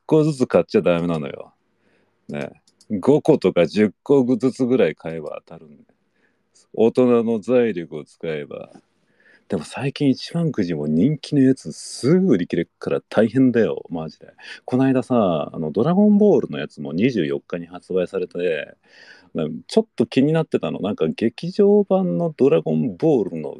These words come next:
キャラクターのフィギュアとかが出るらしくて。あ、出たらしくて。でもそれがさ、なんかね、なんだっけ、なんか、あんまり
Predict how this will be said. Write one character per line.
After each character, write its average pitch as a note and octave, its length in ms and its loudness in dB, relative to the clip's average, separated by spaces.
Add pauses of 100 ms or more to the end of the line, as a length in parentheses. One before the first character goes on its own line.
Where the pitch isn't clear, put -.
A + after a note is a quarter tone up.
キ - 140 -4
ャ E2+ 40 4
ラ G2 120 4
ク - 180 -16
タ - 160 -10
ー F2+ 960 -6
の F2 120 -10
フ - 160 -18
ィ F#2 240 2
ギ C#2+ 80 -10
ュ - 40 -16
ア - 40 -20 (640)
と D#2+ 120 -2
か C2+ 160 -4
が C2+ 340 -8 (720)
出 F2 280 4
る C#2+ 140 -6
ら - 120 -12
し - 100 -18
く - 120 -20
て。 - 420 -8 (1160)
あ、 E2+ 120 -2
出 A2 140 2
た D#2+ 120 0
ら D#2+ 100 -2
し - 80 -14
く - 140 -14
て。 - 340 -8
で F2 160 -6
も E2 80 -4
そ - 220 -2
れ D3+ 100 4
が D#3 160 -2
さ、 G#2+ 480 0
な F#2 140 -6
ん F2 80 -6
か D#2+ 100 -8
ね、 E2 240 -2
な A#2 140 -2
ん B2+ 80 0
だ D#2+ 80 -2
っ - 40 -18 (120)
け、 D#2 160 -14
な D#2+ 160 -14
ん F2 80 -8
か、 D2+ 340 -10 (800)
あ A#2+ 120 -2
ん D3 200 2
ま C#3+ 100 4
り C3 280 2